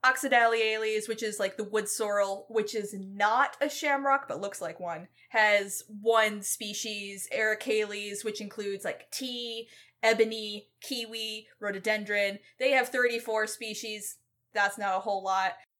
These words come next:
In fact, there are, in Poales,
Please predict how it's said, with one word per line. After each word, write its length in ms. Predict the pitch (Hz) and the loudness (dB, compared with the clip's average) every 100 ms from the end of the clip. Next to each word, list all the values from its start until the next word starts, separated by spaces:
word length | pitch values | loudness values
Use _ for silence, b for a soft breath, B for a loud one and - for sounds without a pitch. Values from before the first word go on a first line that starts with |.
| _ - | _ -4
In 120 | 262 | -4
fact, 460 | 247 277 262 269 - 220 | 0 2 2 0 -4 -4
there 320 | 247 240 247 | 0 2 2
are, 560 | 226 220 214 208 202 196 _ _ _ - | 4 4 4 4 0 -2 _ _ _ -4
in 180 | 240 226 | -4 -4
Poales, 960 | - 254 240 226 262 311 359 381 - | 4 4 6 2 2 0 -2 -4 -6